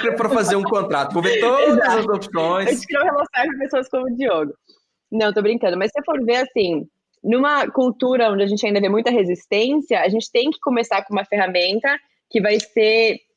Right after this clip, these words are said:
Speaker 2: nativa, né, pra pessoa usar, que não vai ser nenhum bicho de sete cabeças. Então, é simples demais. Como o Diogo falou, você envia um contrato no HelloSign em, sei lá, dois minutos, mais ou menos. Não sei se vocês já usaram. Isso se você tiver que fazer todo o template de tudo isso.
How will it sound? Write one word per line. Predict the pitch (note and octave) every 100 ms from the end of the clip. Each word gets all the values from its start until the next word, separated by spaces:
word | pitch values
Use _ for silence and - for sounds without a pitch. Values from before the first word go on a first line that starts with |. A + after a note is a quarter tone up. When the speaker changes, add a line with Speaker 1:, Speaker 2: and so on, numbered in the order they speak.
| _ _
Speaker 2:
nativa, | G3+ A#3 A#3 B3+ A3 E3 D#3+
né, | D#3 D#3+
pra | -
pessoa | E3 F3 - E3 E3
usar, | E3+ D#3+ C#3 B2
que | -
não | G3+
vai | G#3 G3+
ser | G#3 G3+
nenhum | F#3+
bicho | F3+ G3
de | -
sete | F3+ E3
cabeças. | - E3 D3+ D3 - D#3
Então, | E3+ G#3+ A#3+ A3+ - _ _ _ _ -
é | - A3+
simples | C#4+ C#4 D#4+
demais. | D4 C#4+ G3+ F3+
Como | F#3+
o | G3+
Diogo | G#3+ G#3+ G#3+
falou, | F#3+ G3+
você | G#3
envia | G#3+ G3 A3
um |
contrato | A#3 G3+ G3 E3+
no | F3+
HelloSign | F#3 E3+ F3 G3+ G3+ A#3+ A3
em, |
sei | G3+ G#3
lá, | F3+
dois | D#3+ G#3+ A3
minutos, | F#3+ G3 F#3+ -
mais | E3+
ou | E3
menos. | F3+ F#3+ E3
Não |
sei | E3+ E3+
se | -
vocês | E3 E3
já | D#3 D3+
usaram. | D#3 F3+ F3+ D3+ - _ _ _ -
Isso | A3 A#3
se | B3+
você | A3+ A#3
tiver | G#3 G#3 G#3
que | -
fazer | A3 G3+
todo | A3+
o |
template | B3 B3+ A3+ A3
de | -
tudo | A3+ A#3+
isso. | F#3+ D#3+ -